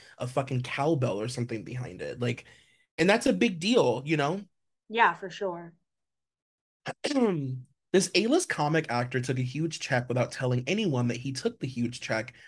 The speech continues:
Speaker 1: from a corporate behemoth to advocate for them in a recent public relations disaster.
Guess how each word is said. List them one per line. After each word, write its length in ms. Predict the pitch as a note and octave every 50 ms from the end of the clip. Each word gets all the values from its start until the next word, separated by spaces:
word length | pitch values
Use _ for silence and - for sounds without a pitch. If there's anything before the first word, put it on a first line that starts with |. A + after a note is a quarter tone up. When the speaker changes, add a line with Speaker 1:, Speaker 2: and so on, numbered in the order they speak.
| - -
Speaker 1:
from 160 | - - C#3+ C#3
a 60 | C3
corporate 520 | - - D3+ D#3 D#3 D#3+ E3 E3 - -
behemoth 560 | - C3+ B2 B2+ D#3 E3+ D3 A#2 G#2+ A2+ B2 -
to 200 | - - - B2
advocate 560 | C3+ C#3 C#3 C#3+ C3 - - A#2+ A2 G#2 -
for 540 | - - - C3 B2 A#2 A#2 A#2 A#2+ B2 - - - - _ _ -
them 360 | C3 C3 F#3 G#3 F#3 C#3+ C3+
in 100 | - C#3
a 80 | C#3 C3
recent 380 | B2+ C3+ D3 D3 - C#3+ B2
public 400 | - - C3+ C3 C3 B2 B2 B2+
relations 500 | B2 A#2+ A#2 A#2+ A#2+ A#2+ - B2 A#2 A2
disaster. 880 | A2+ A#2 A2+ G#2 A2+ A2+ A2+ A2+ A2+ - - - - - - C3+ B2+